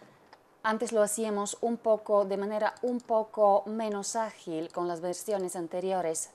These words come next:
Ahora lo hemos mejorado mucho más. En la nueva versión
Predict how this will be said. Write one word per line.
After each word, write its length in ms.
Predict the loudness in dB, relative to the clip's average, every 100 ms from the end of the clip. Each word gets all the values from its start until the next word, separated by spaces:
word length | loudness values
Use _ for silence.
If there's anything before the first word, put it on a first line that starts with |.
| 0
Ahora 460 | 2 2 2 -4 -6
lo 260 | -2 2 4
hemos 480 | 2 -2 -4 -6
mejorado 560 | -8 -8 -8 -6 -6 -6
mucho 280 | -8 -8 -10
más. 460 | -6 -6 -6 -10 -16 -20 _ _ _ _ _ _ _
En 140 | -6
la 80 | -4
nueva 240 | -2 -2 0
versión 600 | -2 -2 -6 -4 -6